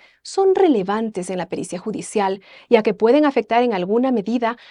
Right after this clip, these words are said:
la capacidad del imputado para comprender la ilegalidad de sus acciones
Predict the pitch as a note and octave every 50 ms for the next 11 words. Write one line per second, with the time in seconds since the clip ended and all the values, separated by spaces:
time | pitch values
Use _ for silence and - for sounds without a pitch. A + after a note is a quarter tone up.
0 | - _ - A3+ G#3+ - - D4 D4+ D#4 E4 D#4+ - - B3+ G3+ F3+ F#3 F#3+ F#3
1 | F#3+ F3+ G#3 B3+ B3+ B3 D4 C#4 - F#3+ F#3 G3 A3+ A#3 - F#3 F3+ F3+ F3+ -
2 | A3 A3 A3 G#3+ G#3+ G3+ G3 F#3+ F#3 G3 A3+ C4 B3 G#3 F3+ F#3 - - C4+ C#4+
3 | C4+ B3+ G#3+ F#3 F3+ F3+ F#3 A3+ B3+ A#3 A#3 G#3+ - G3+ - F#3 F3 - - -
4 | D4+ D#4 C#4+ A#3 A#3+ B3+ -